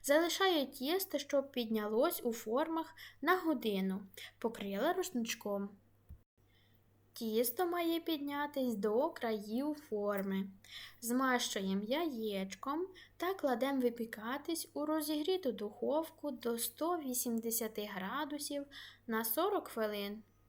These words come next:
Після випікання паску охолоджую у формах.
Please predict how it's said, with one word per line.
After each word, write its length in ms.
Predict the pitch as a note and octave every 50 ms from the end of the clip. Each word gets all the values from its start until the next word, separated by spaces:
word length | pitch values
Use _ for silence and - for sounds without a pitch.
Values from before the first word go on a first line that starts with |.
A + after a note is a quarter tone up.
| - - - _ _ _ _ _ _ _ - - - - - - _ _ - A#3
Після 340 | A#3 A#3 A#3 - A#3 A3+
випікання 920 | G#3+ A3 A3 A3 A3 A3 A3 A3 - A3 A3+ C4 E4 E4+ C#4+ A#3+ A3+ A3+ A3+ -
паску 720 | - G3 F#3+ F#3+ F#3+ G#3+ C#4 D4+ - - - E4 D#4+ D4+ -
охолоджую 1000 | G#3+ G#3+ G#3+ G#3+ - B3 B3 A#3 A3+ A3 G#3+ G3+ G#3 G#3+ G#3+ - C#4 C#4 D4 E4+
у 200 | F4 - F#4 F#4+
формах. 760 | F#4+ - - G#3+ G#3 G#3 G3+ G3 G3 G3+ G3+ G3 G3 G3